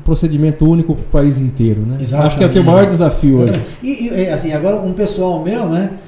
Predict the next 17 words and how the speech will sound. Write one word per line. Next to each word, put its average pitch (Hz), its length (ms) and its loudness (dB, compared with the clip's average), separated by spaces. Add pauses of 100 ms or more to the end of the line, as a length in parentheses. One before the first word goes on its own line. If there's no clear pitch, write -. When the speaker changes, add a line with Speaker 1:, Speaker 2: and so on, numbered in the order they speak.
(160)
Speaker 2:
eu 160 120 -4
quero 180 240 -2
fazer, 180 640 -2
eu 160 40 -4
quero 196 200 -2
divulgar 180 580 -4
mais 147 240 -6
as 131 100 -8
ações 131 380 -10
da 120 80 -8
Abrablim, 160 380 -6
isso 185 160 -6
é - 20 -4
um, 165 240 -10
é - 20 -6
uma, 143 420 -8 (520)
uma, 131 540 -6